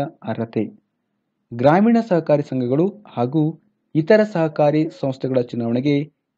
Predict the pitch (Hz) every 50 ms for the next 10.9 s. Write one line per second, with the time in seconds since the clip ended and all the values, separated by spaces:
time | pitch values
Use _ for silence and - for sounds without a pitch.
0 | _ - 110 117 127 139 160 170 170 156 156 156 151 151 160 - - 139 120 120
1 | 131 123 - - 123 120 123 151 185 180 165 - - 147 143 143 151 - _ _
2 | _ _ _ _ _ _ _ - 151 156 160 180 175 175 151 135 131 - 127 127
3 | 127 139 143 151 - - 131 123 123 127 127 127 127 - _ _ _ _ _ _
4 | _ _ - 143 160 202 208 214 208 - 165 151 151 160 156 - _ _ _ -
5 | - - 151 165 175 175 - 175 160 165 160 123 - 135 131 123 - 131 127 127
6 | 123 123 123 120 120 120 117 120 - 135 139 139 143 135 135 147 151 _ _ _
7 | _ _ _ - 107 113 120 131 151 175 196 196 - 165 156 143 - - - -
8 | - 131 123 127 123 123 - 117 113 117 120 120 123 127 131 131 127 123 120 117
9 | 117 117 - 123 113 - 156 151 - 127 123 120 120 120 123 123 120 123 120 _
10 | _ _ _ _ - - 110 117 117 120 123 123 - 175 190 185 - _